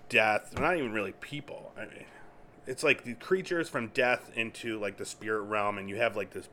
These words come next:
boat, and you ha-, it's, like, resource management, and, um, you know, you gotta fish and cook for these people, and then, like, guide them to places and get all this stuff. I'm only maybe about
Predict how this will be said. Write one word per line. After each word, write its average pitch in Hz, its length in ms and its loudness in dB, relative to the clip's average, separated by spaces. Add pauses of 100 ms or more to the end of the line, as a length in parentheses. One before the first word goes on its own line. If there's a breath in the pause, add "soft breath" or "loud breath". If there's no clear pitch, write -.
boat, 170 360 8
and 117 120 2
you 110 100 0
ha-, 113 140 4
it's, 101 140 2
like, 101 140 -6
resource 160 400 0
management, 143 600 0 (440 soft breath)
and, 113 500 4
um, 104 480 0 (460 soft breath)
you 110 100 -8
know, 107 60 -2
you 104 100 -2
gotta 95 160 0
fish 120 460 4
and 98 160 -12
cook - 240 -4
for 127 120 -4
these 120 200 -4
people, 113 500 0
and 101 160 -4
then, 101 180 -4
like, 95 300 -6 (320 soft breath)
guide 107 380 -4
them 104 260 -4
to - 120 -20
places 107 440 -8
and 95 140 -14
get 101 180 -4
all 98 140 -2
this 98 140 -6
stuff. 98 360 -6 (340 soft breath)
I'm 117 200 0
only 180 280 2
maybe 156 280 -2
about 127 360 -2